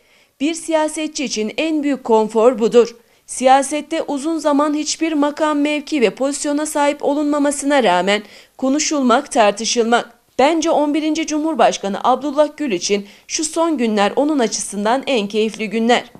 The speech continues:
Bazıları sanabilir ki Sayın Gül bütün bu olup biten tartışmalardan falan rahatsız.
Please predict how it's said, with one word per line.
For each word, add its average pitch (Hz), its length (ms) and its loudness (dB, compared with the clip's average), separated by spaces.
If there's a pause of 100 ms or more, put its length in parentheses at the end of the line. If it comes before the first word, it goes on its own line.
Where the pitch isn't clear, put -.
(260)
Bazıları 302 520 2
sanabilir 302 600 -4
ki 185 140 -4
Sayın 285 420 -2
Gül 180 180 -2 (300)
bütün 320 340 -2
bu 302 60 0
olup 294 320 -2
biten 302 320 -2
tartışmalardan 208 840 2
falan 233 400 0
rahatsız. 214 520 2